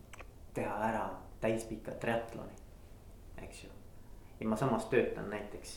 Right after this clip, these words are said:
ükskõik kellena siis, ma ei tea, insenerina. Et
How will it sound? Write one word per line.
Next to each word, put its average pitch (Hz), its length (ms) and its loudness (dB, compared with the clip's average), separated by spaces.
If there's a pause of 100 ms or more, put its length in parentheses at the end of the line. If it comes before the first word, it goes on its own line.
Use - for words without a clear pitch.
(120)
ükskõik - 380 8
kellena 98 340 4
siis, - 300 -12
ma 110 140 2
ei 107 40 4
tea, - 120 -2
insenerina. 117 600 2 (1080)
Et - 300 4